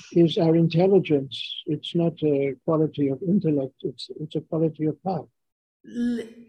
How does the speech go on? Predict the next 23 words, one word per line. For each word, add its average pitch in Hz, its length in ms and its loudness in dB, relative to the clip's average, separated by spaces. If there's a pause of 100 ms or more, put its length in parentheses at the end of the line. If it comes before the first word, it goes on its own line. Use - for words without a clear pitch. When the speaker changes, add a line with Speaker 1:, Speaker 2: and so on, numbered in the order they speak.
(180)
Speaker 2:
Liebe 240 460 0
ist 214 580 -6
ja 208 260 -6
wie 220 180 -8
der 220 160 -6
Intellekt 214 800 -6
des 196 400 -8
Herzens, 208 760 -8
ist 202 220 -12
nicht 214 320 -8
einfach 190 340 -8 (460)
ein, 190 400 -6
ähm, 180 760 -12 (520)
ein, 185 580 -6 (320)
äh, 180 440 -10 (220)
das, - 300 -16
der 190 120 -6
Gedanken 214 680 -6
oder 190 180 -6
eine 196 200 -2
mentale 196 600 -4
Fähigkeit, 208 720 -10
sondern 190 560 -6